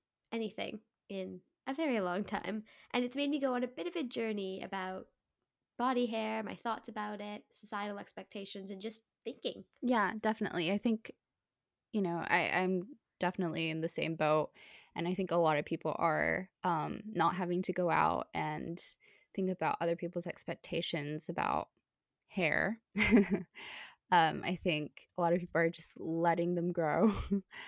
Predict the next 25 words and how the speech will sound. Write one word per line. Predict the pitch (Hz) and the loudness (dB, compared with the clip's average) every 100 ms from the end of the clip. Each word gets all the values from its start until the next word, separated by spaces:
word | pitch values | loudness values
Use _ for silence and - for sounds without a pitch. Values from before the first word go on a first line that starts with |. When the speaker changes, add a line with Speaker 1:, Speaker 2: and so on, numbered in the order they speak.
| - - - - | -16 -18 -10 2
Speaker 2:
Um, | 175 156 143 139 190 _ _ _ - | 4 4 0 -2 -8 _ _ _ -20
same | - 185 160 | -6 -2 0
here. | 180 156 147 190 233 _ | 0 0 0 0 -4 _
And | 170 160 151 156 160 - _ _ _ _ _ _ _ _ _ - | -2 0 0 -2 -6 -10 _ _ _ _ _ _ _ _ _ -2
yeah, | 220 226 | 0 2
I | 196 | 0
think | 226 240 | 0 0
it's | 269 - | 0 -2
really | 208 190 190 - | 0 2 2 -2
interesting. | - 175 170 180 - - 185 214 233 262 _ | -4 -4 -2 -4 -4 -4 -2 0 -2 -6 _
What | 180 170 170 - - _ _ _ _ _ _ _ _ _ _ - | -6 0 0 0 -6 _ _ _ _ _ _ _ _ _ _ -8
really | 196 196 185 | -2 0 2
intrigues | 185 - 175 190 190 | 0 0 -2 0 0
me | 185 170 - | 0 2 0
is | - 170 160 170 - - - - _ _ _ _ | 0 2 2 0 -2 -6 -20 -20 _ _ _ _
when | 196 190 | 0 2
I | 196 | 2
think | - 208 | 2 0
about | 226 233 - | 2 0 -2
the | - | -2
issue | 170 - - | -2 0 0
of | 175 | 0
body | - - | 0 0
hair, | - - - - _ - | 2 0 2 -2 _ -2
I | 87 | 0